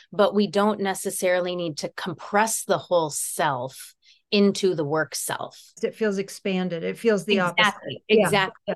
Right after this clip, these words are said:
Speaker 1: Because it's actually a concentric circle. Think of it that way. Everything that you
Speaker 2: It feels
Speaker 1: share.
Speaker 2: fractal. I'd call it fractal.
Speaker 1: Yeah,
Speaker 2: Yeah.
Speaker 1: fractal. Perfect, perfect. Fractal, dynamic. But yeah, by virtue of approaching it in this very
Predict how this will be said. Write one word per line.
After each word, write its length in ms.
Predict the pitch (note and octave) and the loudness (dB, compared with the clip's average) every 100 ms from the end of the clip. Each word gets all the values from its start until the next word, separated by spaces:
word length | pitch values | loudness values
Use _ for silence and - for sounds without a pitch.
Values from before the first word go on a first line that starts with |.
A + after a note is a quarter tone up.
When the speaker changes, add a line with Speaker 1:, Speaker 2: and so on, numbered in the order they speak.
| - | -2
Speaker 1:
Because 500 | A3+ G#3+ - C4+ G#3+ | -2 -2 2 2 4
it's 140 | G3 G3+ | 0 0
actually 300 | F#3 - F3+ | -2 -2 -4
a 40 | |
concentric 580 | - E3+ E3+ D#3+ - - | -4 -8 -6 -6 -8 -8
circle. 520 | - D3+ - - - _ _ - | -6 -6 -8 -10 -12 _ _ -6
Think 200 | A3 G#3 | 0 2
of 80 | F3+ | 2
it 140 | E3+ | 0
that 240 | D#3 D3 - | 2 2 0
way. 280 | A#2 G3 - - - _ _ - | -6 -8 -12 -20 -20 _ _ 0
Everything 680 | A3 A3 G#3+ G#3 G3+ F#3 E3+ | 2 4 4 4 0 -2 -2
that 340 | D#3 D3+ - _ _ _ | -2 -2 -4 _ _ _
you 300 | F#3+ E3+ F3+ | -10 -8 -6
Speaker 2:
It 20 | |
feels 40 | D3+ | -4
Speaker 1:
share. 520 | - A3+ A3+ - - | -2 0 2 0 0
Speaker 2:
fractal. 640 | B3 G#3 - - F3+ F3 G#3 | 2 4 2 -8 -10 -6 -2
I'd 140 | A3 | -2
call 160 | F#3+ G#3 | -2 -4
it 100 | F#3 | -4
fractal. 440 | - F3 D#3+ - | -4 -6 -6 0
Speaker 1:
Yeah, 180 | G4 F#4 D#3 | 4 4 4
Speaker 2:
Yeah. 220 | A#3 A3 | 4 4
Speaker 1:
fractal. 140 | F3 - - | 0 -4 0
Perfect, 520 | A#3+ G#3+ - - - | 0 0 -4 -8 -12
perfect. 500 | - G3 - - - | 0 0 0 -10 -12
Fractal, 600 | - G3+ F#3 - G3 F#3 | -4 0 0 0 2 2
dynamic. 600 | E3+ E3 E3 E3 E3 D#3+ - - - _ | 0 -2 -2 -2 -2 -4 -6 -20 -20 _
But 160 | A3 G#3+ | 2 4
yeah, 240 | C4 F#3+ | 4 4
by 220 | D3+ F#3 | 4 2
virtue 400 | E3 G3+ G#3+ A#3+ | 2 0 0 -2
of 80 | F3+ | -4
approaching 560 | E3+ - G3 G#3 F#3+ F3 | -6 0 0 0 -4 -4
it 160 | D#3 - | -6 -6
in 200 | E3+ E3+ | -4 -4
this 340 | D#3+ - - | -4 -6 -10
very 920 | F#3+ D#3+ F3+ F#3 F#3 F3 E3 D#3+ D#3+ | -10 -4 2 4 4 2 -2 -2 -4